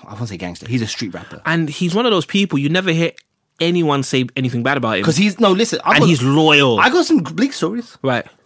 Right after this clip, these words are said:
Speaker 1: I got Bleak stories.
Speaker 2: He's very loyal.
Speaker 1: I, f-, I feel like he, he's one of the, he's, there's something about the cloth of people from Rockefeller I've come across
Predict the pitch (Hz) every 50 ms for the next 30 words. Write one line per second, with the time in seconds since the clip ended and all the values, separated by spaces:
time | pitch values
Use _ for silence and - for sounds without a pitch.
0 | _ - 180 233 320 302 208 175 233 269 226 - - 156 - - - 226 - -
1 | _ - 180 156 139 170 202 196 175 175 202 185 135 117 - 147 170 165 - 196
2 | - 165 170 165 - 196 190 185 175 165 156 147 - - - _ _ _ _ _
3 | _ - - - 170 175 180 180 156 - _ _ _ _ - _ _ _ _ _
4 | _ _ _ _ _ _ - - - 196 214 220 196 156 170 175 165 147 139 127
5 | 120 123 135 - 127 135 175 185 156 - - _ _ _ _ _ _ _ _ -
6 | 135 147 156 135 - 214 226 226 226 202 165 165 151 139 110 120 120 110 - -
7 | - - 131 123 123 - - - - _ _ _ _ _ - _ - 107 110 -
8 | - - 120 123 139 139 160 156 135 117 110 - 98 - 92 82 78 - - -
9 | _ _ _ _ _ _ _ _ _ _ _ _ _ _ _ _ - - 110 123
10 | 139 - - - 127 117 110 - - 101 87 - 123 - - - -